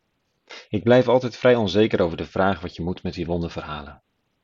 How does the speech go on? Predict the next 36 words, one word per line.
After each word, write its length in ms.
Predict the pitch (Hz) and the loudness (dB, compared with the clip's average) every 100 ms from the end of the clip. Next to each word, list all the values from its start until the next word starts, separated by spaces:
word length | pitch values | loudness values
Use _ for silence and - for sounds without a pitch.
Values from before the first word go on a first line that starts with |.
| _ _ | _ _
Heb 120 | 104 | -6
je 100 | 104 | -2
bijna 320 | 82 107 104 | 2 2 0
acht 240 | - 92 - | -2 -6 -2
jaar 260 | 107 101 | 0 0
theologie 400 | - 98 90 104 | 0 0 0 -4
gestudeerd 760 | 85 85 90 80 76 - - - | -8 -8 -8 -8 -10 -14 -20 -12
en 80 | - | -6
nog 160 | 95 - | -6 0
veel 140 | 107 | 2
langer 260 | 101 98 92 | 2 2 0
theoloog 440 | 95 87 90 90 | 0 2 2 0
geweest 380 | 82 85 80 - | -4 -6 -6 -6
op 100 | 92 | -4
allerlei 260 | 87 85 | -2 -2
podia, 500 | 78 - 90 80 73 73 - - - - | -2 0 0 0 -6 -10 -16 -20 -20 -12
maar 100 | - | -6
er 60 | 92 | -4
zijn 180 | 85 85 | -2 -4
altijd 360 | 101 101 95 | -4 -4 -4
elementen 640 | - 92 82 82 87 - 80 | -4 -6 -4 -6 -6 -8 -10
waarbij 300 | 76 80 78 | -8 -8 -8
je 80 | |
een 100 | 78 | -10
beetje 320 | 76 90 - 85 | -6 -6 -6 -14
met 100 | 78 | -12
de 80 | |
mond 220 | 78 85 78 | -10 -8 -10
vol 160 | - | -14
tanden 260 | - 82 73 | -12 -10 -8
staat. 420 | - 76 71 _ _ _ _ _ _ _ _ _ _ _ _ _ - | -10 -12 -18 _ _ _ _ _ _ _ _ _ _ _ _ _ -16
Nou 140 | 71 | -12
ja, 140 | 69 - | -12 -14
prima 260 | - 76 | -12 -10
ook 160 | 73 71 | -12 -12
hoor. 240 | 73 78 | -16 -18